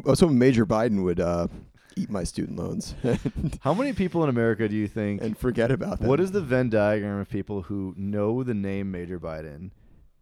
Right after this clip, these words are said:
Speaker 2: so they're up to date with news enough to have heard that, but that also think that's a nickname for Joe Biden?
Speaker 1: I think it's a pretty good number.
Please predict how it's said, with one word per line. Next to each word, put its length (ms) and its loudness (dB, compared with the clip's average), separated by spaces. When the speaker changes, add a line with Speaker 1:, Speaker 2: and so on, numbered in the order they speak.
Speaker 2:
so 180 -2
they're 220 2
up 140 -2
to 100 -4
date 220 2
with 140 -2
news 220 -2
enough 220 -4
to 100 -8
have 140 -6
heard 280 -4
that, 280 -10
but 300 -4
that 220 -2
also 300 -2
think 240 -8
that's 200 -6
a 40 -6
nickname 440 -6
for 240 -10
Joe 200 -10
Biden? 440 -12
Speaker 1:
I 80 -2
think 160 2
it's 100 0
a 60 -6
pretty 200 2
good 120 4
number. 380 -4